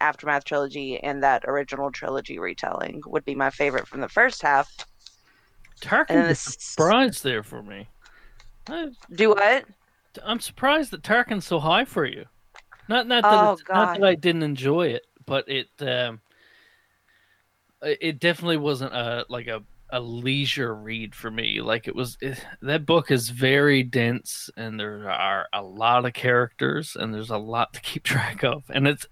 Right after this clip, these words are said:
Speaker 2: and, uh, at times it can be very dry. Um,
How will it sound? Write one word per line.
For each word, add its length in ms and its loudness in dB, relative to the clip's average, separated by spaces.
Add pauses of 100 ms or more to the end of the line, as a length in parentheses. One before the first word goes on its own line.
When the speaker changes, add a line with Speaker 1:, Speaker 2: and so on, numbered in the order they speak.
Speaker 2:
and, 260 -2 (120)
uh, 140 0 (760)
at 160 0
times 440 2
it 100 -8
can 100 -4
be 120 -4
very 500 -2
dry. 680 -2 (720)
Um, 480 -2